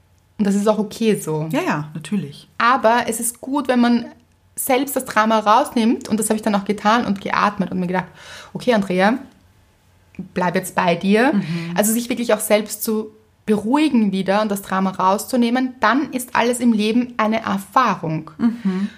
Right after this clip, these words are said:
Speaker 1: Und auch eine schlechte Erfahrung ist eine gute Erfahrung,
Speaker 2: Mhm.
Speaker 1: weil man etwas für sich mitnimmt. So, wie reagiere ich das nächste Mal auf so etwas?
Speaker 2: Ja.
Speaker 1: Oder vielleicht auch, was ist mein Anteil daran?
Speaker 2: Mhm.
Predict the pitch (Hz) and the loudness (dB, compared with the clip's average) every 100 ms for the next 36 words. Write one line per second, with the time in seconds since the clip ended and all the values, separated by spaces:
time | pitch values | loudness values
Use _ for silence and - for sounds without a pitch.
0 | - _ - 254 254 - - 214 214 214 | -16 _ 2 2 0 -4 -4 0 0 2
1 | 196 185 - 214 - 214 233 240 247 240 | 0 0 -4 -6 -2 0 0 -2 -4 -4
2 | 226 247 285 - _ _ _ _ _ _ | 0 0 -2 -12 _ _ _ _ _ _
3 | _ _ - 330 - 160 175 170 175 208 | _ _ -6 -2 -2 -2 -2 -2 0 0
4 | 302 381 208 196 226 240 214 240 - 226 | 2 0 2 4 4 4 2 -2 -2 -2
5 | 233 240 233 190 175 175 - 196 180 180 | 4 4 4 0 0 -4 -2 0 0 -2
6 | - 214 233 226 220 196 208 220 220 208 | -2 0 0 2 0 0 -2 -2 -4 -6
7 | 214 226 240 269 269 180 - - - 170 | -2 0 2 0 -2 -4 -4 -10 -8 -6
8 | 156 - 165 247 226 185 233 - - _ | -6 -6 -2 2 2 0 -6 -14 -20 _
9 | _ - 214 226 220 185 190 - _ _ | _ -2 2 4 2 2 -4 -12 _ _
10 | _ 233 220 202 202 196 196 190 196 277 | _ 0 0 -2 -2 -2 -2 -4 0 -2
11 | 294 175 170 165 165 208 285 - 254 233 | -2 -4 -4 -4 -2 -2 -2 -2 -2 2
12 | 240 | 0